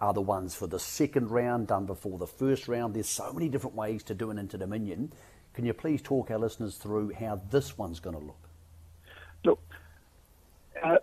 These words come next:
Speaker 2: what was the printed version was the final declarations and the final rankings were gonna be done Friday. What we're going to do, we're gonna bring the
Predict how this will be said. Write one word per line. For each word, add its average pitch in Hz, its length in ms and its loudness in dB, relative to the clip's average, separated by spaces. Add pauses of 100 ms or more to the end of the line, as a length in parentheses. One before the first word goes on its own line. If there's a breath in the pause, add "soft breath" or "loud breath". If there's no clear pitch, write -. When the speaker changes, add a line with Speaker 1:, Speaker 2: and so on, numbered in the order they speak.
Speaker 2:
what 214 220 10
was 208 140 8
the 151 60 6
printed - 460 4
version 113 400 8
was 123 140 2 (160)
the 120 100 4 (100)
final 156 280 8
declarations 123 840 6 (280)
and 131 160 10
the 131 40 8
final 110 400 8
rankings 107 540 4
were 95 80 -4
gonna 110 240 6
be 101 100 2
done 98 320 6
Friday. 110 480 10 (300 soft breath)
What 165 220 8
we're 147 100 6
going 123 300 4
to 110 200 -8
do, 98 200 0
we're 104 80 4
gonna 131 300 4
bring 120 280 4
the - 80 0